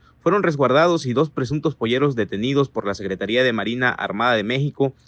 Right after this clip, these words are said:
durante una persecución en la zona rural de Acayucan. Fue durante recorridos de vigilancia y prevención del delito que fuerzas federales que mantienen labores en este municipio detectaron que un autobús se desplazaba a exceso de velocidad sobre la carretera de Tierra Colorada hacia Teodoro Adesa.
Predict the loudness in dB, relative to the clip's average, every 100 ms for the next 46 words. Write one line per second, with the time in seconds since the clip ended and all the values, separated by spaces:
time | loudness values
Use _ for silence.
0 | _ -2 2 2 2 0 -2 -4 0 -2
1 | 0 -4 -4 -2 -2 2 2 2 -2 -2
2 | -4 -8 -14 _ _ _ _ 2 4 6
3 | 4 2 2 0 2 4 4 2 0 0
4 | 2 2 0 0 0 0 -2 0 0 -2
5 | -2 -2 -2 _ -2 0 0 2 4 4
6 | 2 0 -2 0 0 2 2 2 0 -4
7 | -2 -2 -2 -4 0 0 0 _ _ -6
8 | -2 0 2 2 2 2 2 2 2 4
9 | 2 2 0 2 2 0 -2 2 2 0
10 | -2 0 -2 -4 _ -2 0 2 4 4
11 | 2 4 4 4 2 0 0 2 4 4
12 | 4 0 _ -4 -2 0 0 2 2 2
13 | 0 -4 -8